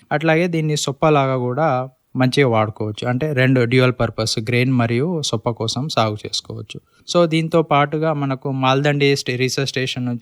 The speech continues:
వెళ్ళి చాలా రకాలు ఉన్నాయి. వాటిలలో చాలా ముఖ్యమైనది, అంటే చాలా విస్తీర్ణంలో సాగు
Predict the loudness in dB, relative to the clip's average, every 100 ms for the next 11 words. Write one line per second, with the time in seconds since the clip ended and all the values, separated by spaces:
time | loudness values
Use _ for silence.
0 | -4 -6 -4 -2 -2 -4 -4 -6 -6 -6
1 | -8 -4 -2 -2 -4 -4 -4 -8 _ -2
2 | 0 0 -4 -4 -4 -2 -4 -6 -10 _
3 | _ -14 -12 -4 -2 0 0 -2 -4 -4
4 | -2 -4 -6 -4 -4 -4